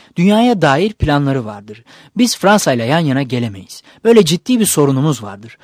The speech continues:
Fransızlar aleyhimizde çıkartacakları yasalarla önümüze her türlü engeli koyabilirler.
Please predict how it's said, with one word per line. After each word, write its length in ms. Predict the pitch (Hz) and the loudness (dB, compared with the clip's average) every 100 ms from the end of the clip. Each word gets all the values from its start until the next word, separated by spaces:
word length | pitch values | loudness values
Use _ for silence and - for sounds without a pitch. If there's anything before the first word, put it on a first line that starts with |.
| _ | _
Fransızlar 600 | - 196 220 151 131 160 175 - - | 0 2 4 0 -2 -2 -2 -12 -2
aleyhimizde 480 | 175 190 202 196 233 | 2 2 2 2 0
çıkartacakları 720 | - 165 151 143 135 143 131 | 0 -2 -2 -4 -6 -4 -4
yasalarla 520 | 123 123 160 170 131 | -4 -4 -4 -4 -6
önümüze 440 | 120 147 180 170 | -6 -4 -4 -4
her 240 | 143 139 135 | -4 -4 -4
türlü 280 | - 170 190 | -4 -4 -2
engeli 380 | 160 135 139 | -4 -4 -6
koyabilirler. 800 | 156 135 131 120 117 104 - - | -6 -6 -6 -6 -10 -12 -18 -20